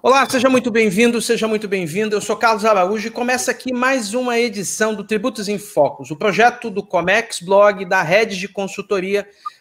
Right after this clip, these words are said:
pra simplificar o entendimento do tributário para as empresas. Aqui comigo, como semanalmente, estão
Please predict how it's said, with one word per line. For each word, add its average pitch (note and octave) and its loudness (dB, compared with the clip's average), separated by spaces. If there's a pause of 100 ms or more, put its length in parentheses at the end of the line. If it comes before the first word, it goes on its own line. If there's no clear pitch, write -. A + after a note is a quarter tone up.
pra A#3+ 2
simplificar A#3 0
o A3+ 2
entendimento A3 -2
do G#3+ 2
tributário G3 2 (160)
para F3+ 2
as D#3+ -4
empresas. C3+ -8 (380)
Aqui - -8
comigo, A#3 0
como F#3+ 2 (300)
semanalmente, G#3 2
estão A3+ 0